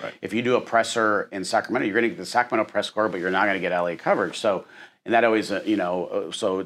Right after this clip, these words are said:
Speaker 2: you had to, to tell Pete Wilson, Governor Wilson, to get L A, which was the biggest market, you're gonna have to go down to L A. So that totally changed when Arnold came in because all the correspondents were back up here.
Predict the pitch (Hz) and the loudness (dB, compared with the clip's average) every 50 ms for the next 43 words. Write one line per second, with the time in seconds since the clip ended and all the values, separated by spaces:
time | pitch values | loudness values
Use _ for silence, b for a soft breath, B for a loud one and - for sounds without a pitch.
0 | - _ 98 101 104 107 104 87 92 92 85 92 95 - - 117 104 92 92 92 | -6 _ -8 -2 0 0 0 0 -2 -6 -6 -8 -10 -8 -2 -2 0 0 0 -2
1 | - - 101 92 90 113 123 123 - 107 92 92 92 92 87 - 104 92 85 87 | -6 -8 -10 -4 0 0 0 0 0 -2 -4 -2 -4 -4 -2 -2 -2 -2 -2 -2
2 | 87 101 110 - - 95 87 85 82 - 98 85 104 110 107 98 92 95 113 117 | -2 -2 -2 -2 -2 -4 -6 -6 -6 -6 -4 0 2 4 4 4 4 4 4 4
3 | 110 104 92 95 92 - 104 92 - 85 80 101 90 82 - 95 95 85 92 80 | 4 4 2 0 -2 -2 -4 -6 -4 -4 -4 -4 -4 -4 -4 -4 -2 -2 -4 -6
4 | - 92 104 98 95 90 - 80 92 90 90 90 87 67 71 78 85 87 76 - | -6 -4 -4 -4 -4 -6 -8 -8 -6 -4 -4 -4 -4 -6 -6 -4 -4 -6 -8 -8
5 | b b b b b b b _ 110 107 123 135 - - - - 165 175 170 156 | b b b b b b b _ -2 2 2 2 2 0 0 2 4 6 6 6
6 | 127 110 104 - 131 127 123 117 95 101 92 95 120 147 147 107 95 101 98 98 | 4 4 2 2 2 4 4 4 2 0 2 4 4 4 4 2 -2 -4 -4 -4
7 | 104 101 107 90 110 98 - - 110 113 113 117 117 113 117 - 127 113 - - | -2 -2 -2 -2 -2 -4 -2 2 4 6 6 6 4 2 0 0 0 0 0 0
8 | - 98 98 104 - 101 85 - 92 87 - 85 80 - - 151 196 143 85 - | -2 -2 -2 -2 -4 -4 -2 0 0 0 0 -4 -8 -4 0 2 2 2 2 0